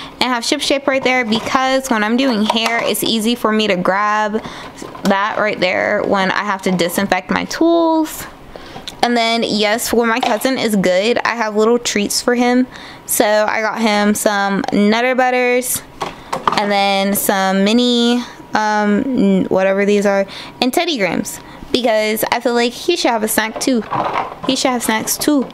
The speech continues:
He should have snacks too. Ooh, ooh, ooh, ooh. All right, so let's go because I'm gonna take these with me too. First, the apples, because that's the main important part. And y'all gonna get me when y'all see how many apples I already have.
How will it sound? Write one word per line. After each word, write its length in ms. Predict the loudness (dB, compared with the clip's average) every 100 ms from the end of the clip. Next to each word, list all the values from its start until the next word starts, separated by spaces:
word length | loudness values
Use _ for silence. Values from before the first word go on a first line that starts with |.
| -14 -16 -14 -6
He 100 | -2
should 160 | 0 0
have 160 | 0 0
snacks 340 | -2 -2 -4
too. 300 | 0 0 0 -2 0
Ooh, 420 | 2 4 2 0 -8 -18 -2
ooh, 460 | 0 2 2 2 0 -8 -16 -2
ooh, 400 | 0 2 0 -2 -6 -12 -8 -2
ooh. 340 | 0 2 0 0
All 680 | -4 -16 -14 -12 -10 -4
right, 280 | -2 -2 -4 -6
so 460 | 0 2 2 2
let's 380 | 2 2 2 0
go 280 | 0 2 2
because 220 | 0 0
I'm 80 | 0
gonna 80 | 0
take 240 | -2 -2
these 220 | -2 0
with 220 | 0 0 -2
me 200 | -2 -4 -8 -4
too. 260 | -2 -2 -4 -10 -14 -2
First, 360 | -2 0 -4 -4
the 140 | -2
apples, 420 | -2 0 -2 -2
because 220 | 0 0
that's 340 | 0 0 -2 -2
the 80 | 0
main 240 | 2 0
important 520 | 0 0 0 0 0
part. 240 | 0 -2 -2
And 140 | -2
y'all 160 | -2 0
gonna 220 | 0 2
get 240 | 2 0 0
me 160 | 0
when 160 | 2 2
y'all 180 | 0 0
see 180 | -2
how 140 | 0 -2
many 220 | -2 -2
apples 320 | -2 -2 -2
I 40 | -2
already 280 | -2 -4
have. 560 | -2 -2 0 0 0 -2